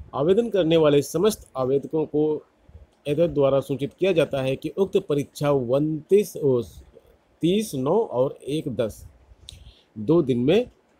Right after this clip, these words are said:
दस बजे से बारह बजे तक और तीन बजे से पाँच बजे तक,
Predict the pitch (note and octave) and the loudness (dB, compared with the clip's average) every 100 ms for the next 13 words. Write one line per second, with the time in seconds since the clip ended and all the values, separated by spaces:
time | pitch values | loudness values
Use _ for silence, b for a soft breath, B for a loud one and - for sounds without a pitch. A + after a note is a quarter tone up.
0 | _ - G2+ F3 E3 D3 C3+ A#2+ C3+ A2+ | _ -18 0 2 2 0 0 0 0 0
1 | A2+ D3 E3 D3+ F#3 - B2 C3 - E3 | 0 -2 -2 -4 -6 -6 -6 -4 -2 -2
2 | A#2+ B2 D3 G3 C3 A2+ A2+ G#2 | -2 -2 -4 -4 -4 -4 -6 -10